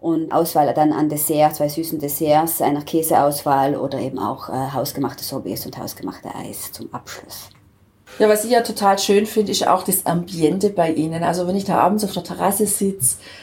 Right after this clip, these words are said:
Speaker 2: bei so einer lauen Frühsommernacht, in diesem echt gigantischen Klima hier, ähm, und blicke dann auf den blau beleuchteten Pool, dann freue ich mich ja immer schon total drauf, dass ich morgens um halb acht, acht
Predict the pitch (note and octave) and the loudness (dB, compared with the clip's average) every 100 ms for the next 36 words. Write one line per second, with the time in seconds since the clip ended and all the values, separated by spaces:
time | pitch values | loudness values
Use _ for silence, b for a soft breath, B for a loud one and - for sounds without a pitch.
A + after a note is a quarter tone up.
0 | B - F3 E3+ F3 E3+ E3 E3 E3+ F3 | B -8 -6 -4 -6 -6 -6 0 4 6
1 | G3 F#3+ F3+ F3 - G3+ G#3 A3 - G#3+ | 4 2 0 -6 -4 0 0 0 0 0
2 | G3+ G3 F#3+ G3 A3 - - B B B | 0 0 0 0 -2 -4 -14 B B B
3 | F3 F3+ F#3+ - F#3 G#3+ C4 - G3+ - | -6 -2 -2 2 2 2 0 -4 -4 2
4 | F#3 G#3+ C4 C#4+ - A3 - - A3 C#4 | 4 4 2 0 -2 -4 -6 -2 2 4
5 | G3 E3 F#3 F#3 G3 A3 C#4+ B B B | 4 0 -4 -2 0 0 -2 B B B
6 | B B G3+ F#3 F3+ F#3 F3+ F3+ G3+ G#3+ | B B -4 -4 -4 -4 -6 -4 -2 0
7 | G#3+ F#3 F3+ F3+ - D#3+ D#3+ D#3+ B B | 0 0 -2 -6 -6 -4 -4 -8 B B
8 | _ - E3+ F3 G3 A3+ A#3 A3+ E3+ F3 | _ -2 2 4 4 4 0 -2 0 2
9 | F#3+ G#3 - F#3 D#3 - - G#3 A3 D4 | 2 0 -6 -10 -10 -12 -6 0 4 6
10 | G#4 G#4+ B B B F3+ F3 - F#3+ B3+ | 4 0 B B B 0 0 4 4 4
11 | A3+ G#3+ G#3 A3 B3 - - F#3 - F#3 | 0 0 0 0 -2 -6 -8 -10 -8 -2
12 | G#3+ C#4+ - F#3 B3+ D#4+ - B B - | 0 -2 0 0 0 -2 -10 B B -4
13 | F#3 F#3 - F3+ F#3+ B3 C4 G#3 E3+ F3 | -4 -4 -4 0 2 2 0 -2 -6 -2
14 | F3 A#3 - G3+ - - - A3+ E4+ | 0 2 2 0 0 -4 0 2 0